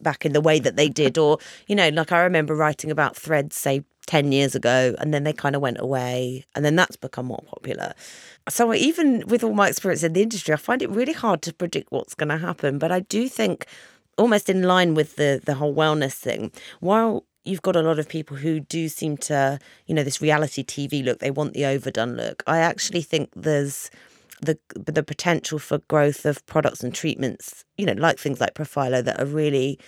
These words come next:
um, stimulating your own body to do things and to repair and to regenerate, where you get natural results. I think there's a lot more people out there who want the natural results. And as we know, you know, techniques with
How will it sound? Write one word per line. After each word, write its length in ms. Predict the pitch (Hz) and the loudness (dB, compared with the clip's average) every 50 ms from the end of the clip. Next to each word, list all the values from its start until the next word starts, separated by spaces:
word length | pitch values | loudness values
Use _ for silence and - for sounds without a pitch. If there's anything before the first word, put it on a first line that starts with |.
| - - _ _ _ - | -20 -20 _ _ _ -4
um, 180 | 143 139 139 | -4 -4 -4
stimulating 720 | 131 - - 214 196 165 160 147 147 143 139 - 151 143 139 | -4 0 0 0 2 4 2 2 2 0 0 -2 -4 -2 -2
your 220 | 143 143 139 139 | 0 0 2 2
own 360 | 139 135 131 127 131 131 131 - _ _ _ _ _ - | 2 2 2 0 -2 -4 -6 -10 _ _ _ _ _ -4
body 180 | 143 131 127 127 - - | -4 -2 -4 -6 -8 -8
to 60 | 147 143 - 139 | -10 -6 -6 -6
do 80 | 135 131 - - | -6 -4 -4 -4
things 280 | 131 - - - - | -4 -4 -4 -6 -8
and 100 | 131 131 - | -8 -8 -6
to 60 | 135 135 | -6 -6
repair 480 | 139 135 135 - 143 139 139 135 127 127 | -6 -8 -8 -6 -4 -4 -4 -4 -6 -6
and 120 | 127 131 131 | -8 -8 -6
to 100 | - 127 | -6 -4
regenerate, 600 | 131 131 127 135 139 131 131 127 127 123 123 - | -2 -2 -2 0 -2 -2 0 -2 -2 -2 -4 -2
where 160 | - 127 135 131 | -2 -2 -2 -2
you 60 | 135 131 - | -4 -4 -4
get 100 | 123 - | -4 -2
natural 460 | 151 143 139 - - - - 127 123 117 123 | 0 -2 -2 -2 -4 -6 -6 -6 -6 -6 -6
results. 420 | 117 - 127 117 110 - - - - - - - - - _ - | -4 -2 -2 -2 -2 -4 -8 -14 -18 -18 -18 -18 -18 -6 _ -2
I 40 | 180 | 2
think 140 | 180 233 247 - | 2 2 2 2
there's 140 | 190 165 180 165 | 0 0 2 2
a 60 | 160 156 | 2 2
lot 100 | - - | 0 0
more 140 | 143 147 143 - | -4 -6 -4 -6
people 200 | 139 131 - 135 | -10 -8 -6 -6
out 180 | 135 127 - - | -6 -6 -6 -6
there 140 | 104 127 120 123 | -6 -6 -6 -6
who 80 | 135 135 131 123 | -6 -6 -4 -4
want 180 | 131 127 - 95 | -4 -4 -4 -6
the 60 | 110 123 120 - | -6 -6 -6 -8
natural 300 | - - - - - - 98 - | -10 -14 -14 -12 -10 -10 -8 -10
results. 480 | - - 127 117 113 - - - - - | -8 -8 -8 -8 -10 -12 -14 -12 -10 -8
And 220 | 135 135 127 - - - | -6 -6 -6 -6 -6 -6
as 120 | 156 - - | -6 -4 -4
we 60 | 143 135 | -2 -2
know, 120 | 135 131 131 123 | 0 0 0 -2
you 40 | 120 | -4
know, 140 | 123 120 - - - | -6 -8 -6 -6 -6
techniques 440 | - - 135 135 131 - - - - | -4 -2 -4 -4 -4 -6 -8 -10 -10
with 220 | 131 127 - | -10 -10 -10